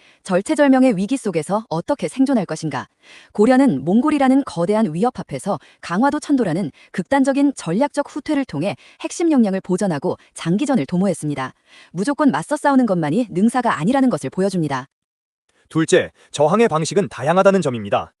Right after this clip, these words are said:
Speaker 2: 군사적 저항뿐만 아니라 팔만대장경 같은 문화적 저항, 그리고 결국 원나라의 부마국이 되는 외교적 타협까지. 고려는 가용한 모든 수단을 동원해 멸망이라는 최악의 시나리오를 피하고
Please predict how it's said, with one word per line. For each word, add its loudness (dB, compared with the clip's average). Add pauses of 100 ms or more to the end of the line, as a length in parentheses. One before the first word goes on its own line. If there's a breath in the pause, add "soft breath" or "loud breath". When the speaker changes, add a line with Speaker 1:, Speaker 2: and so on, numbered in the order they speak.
(200 soft breath)
Speaker 2:
군사적 2
저항뿐만 2
아니라 0 (180 soft breath)
팔만대장경 2
같은 -4
문화적 0
저항, 0 (220 soft breath)
그리고 2
결국 0
원나라의 4
부마국이 0
되는 -4
외교적 2
타협까지. 0 (420 soft breath)
고려는 2
가용한 -2
모든 -2
수단을 2
동원해 -4 (160 soft breath)
멸망이라는 2
최악의 2
시나리오를 0
피하고 -4